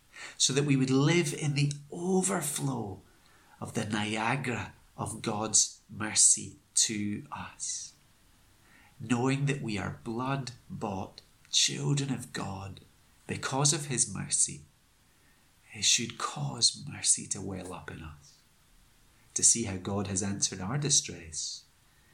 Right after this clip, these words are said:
should give us new eyes and new hearts, soft hearts, to meet the distress of others. And also, we should focus on future glory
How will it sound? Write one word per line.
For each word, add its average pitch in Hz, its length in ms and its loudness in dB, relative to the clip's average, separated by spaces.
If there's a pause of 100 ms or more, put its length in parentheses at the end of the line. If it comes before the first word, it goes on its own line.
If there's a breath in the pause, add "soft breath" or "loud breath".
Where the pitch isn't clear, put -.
(180 soft breath)
should - 220 0
give 101 140 2
us 98 200 2
new 101 220 -2
eyes 90 400 0
and - 140 -2
new 95 180 -4
hearts, 90 540 -8
soft 107 440 2
hearts, - 680 -10 (800 loud breath)
to 101 100 -2
meet 98 160 -2
the 101 80 -4
distress 95 460 0
of 95 100 -12
others. 82 480 -4 (320 loud breath)
And 120 140 2
also, 151 600 6 (1120 loud breath)
we 123 100 4
should 113 200 4
focus 127 480 4
on 110 400 -4 (420)
future 143 480 0
glory 90 680 -6